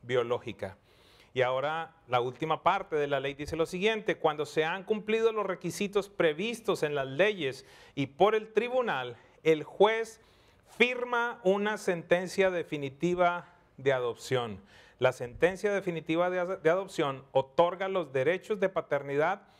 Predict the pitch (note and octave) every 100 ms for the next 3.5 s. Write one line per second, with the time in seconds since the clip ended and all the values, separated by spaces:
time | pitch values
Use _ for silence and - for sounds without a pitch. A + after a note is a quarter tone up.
0 | _ - C3+ B2+ C3+ C3+ D3 E3 E3+ E3+
1 | D#3+ F#3 F#3+ - C#3+ C3 B2+ - - _
2 | - C3+ B2+ B2+ B2+ - E3 G#3 A3 -
3 | C#3 C3 C#3 D#3 E3